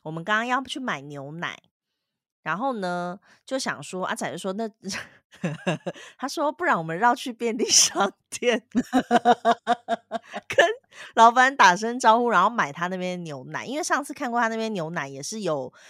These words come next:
Speaker 1: 就是跟超市的价格差不多。那因为阿仔真的很久没去了，所以我就说：“好啊，那就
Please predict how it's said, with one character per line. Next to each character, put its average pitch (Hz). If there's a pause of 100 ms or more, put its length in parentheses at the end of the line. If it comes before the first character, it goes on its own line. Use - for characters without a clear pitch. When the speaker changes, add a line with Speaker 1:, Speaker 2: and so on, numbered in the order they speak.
(100)
Speaker 1:
就 254
是 262
跟 233
超 220
市 240
的 160
价 175
格 127
差 143
不 147
多。 113 (440)
那 269
因 294
为 269 (840)
阿 220
仔 175
真 190
的 -
很 175
久 165
没 85
去 156
了， 82 (260)
所 226
以 208
我 185
就 196
说 226
：“好 190
啊， 143
那 175
就 180